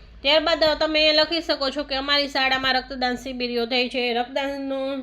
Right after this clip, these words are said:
છે એ ફાયદો શું છે, કોણે કોણે રક્તદાન કર્યું. પછી થોડું ઘણું તમે છે એ એમાં લખી શકો છો, રક્તદાન શ્રેષ્ઠ દાન છે.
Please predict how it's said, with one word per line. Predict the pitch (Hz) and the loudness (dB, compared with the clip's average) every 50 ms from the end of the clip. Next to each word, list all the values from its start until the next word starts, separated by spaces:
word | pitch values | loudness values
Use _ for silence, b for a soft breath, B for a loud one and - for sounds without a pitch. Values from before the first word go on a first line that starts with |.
| 262 - | -10 -8
છે | - - 294 | -4 0 2
એ | 277 240 202 226 226 226 233 | 2 2 2 2 2 0 -2
ફાયદો | 233 - - - 226 226 247 262 302 294 285 | -4 -6 -4 0 0 2 2 4 4 2 2
શું | 285 - 285 277 269 | 0 -4 -8 -8 -6
છે, | 262 - 254 247 247 247 B B B B B B B B B B B | -6 -4 -4 -4 -4 -6 B B B B B B B B B B B
કોણે | - 277 294 311 311 | 0 4 4 6 6
કોણે | 311 311 302 302 302 294 | 6 6 6 6 6 6
રક્તદાન | 277 285 285 285 - 285 262 269 262 262 262 247 | 6 4 2 0 -6 -4 -2 0 0 0 -2 0
કર્યું. | 240 247 240 240 254 254 254 240 | 2 4 4 4 2 -2 -4 -4
પછી | 240 254 247 - 285 | -6 -6 -6 -6 -4
થોડું | - 311 320 320 339 339 302 | 2 4 4 6 4 4 4
ઘણું | 320 311 311 311 302 | 4 4 6 4 2
તમે | 302 294 294 294 294 285 | 0 0 0 -2 -2 0
છે | 294 311 311 277 233 233 247 262 | 2 2 2 2 2 2 2 0
એ | 269 285 277 - - b b b b b b b b b b _ _ _ _ _ - - | 0 -2 -6 -12 -20 b b b b b b b b b b _ _ _ _ _ -10 -6
એમાં | 254 262 262 262 | -4 -2 0 2
લખી | 277 311 302 349 330 | 2 2 0 -2 -4
શકો | 330 320 277 - 262 247 | -2 -2 -2 -2 -2 -4
છો, | 233 254 233 220 | -2 -2 -2 0
રક્તદાન | 226 247 254 269 294 285 262 277 269 269 254 | 0 -2 -2 -4 -4 -4 -2 -2 -2 -2 -4
શ્રેષ્ઠ | 254 - 254 262 285 285 - - | -4 -2 0 0 0 0 -2 -6
દાન | 254 247 254 254 254 | -6 -4 -4 -2 -2
છે. | 240 277 277 294 302 | -4 -4 -6 -6 -6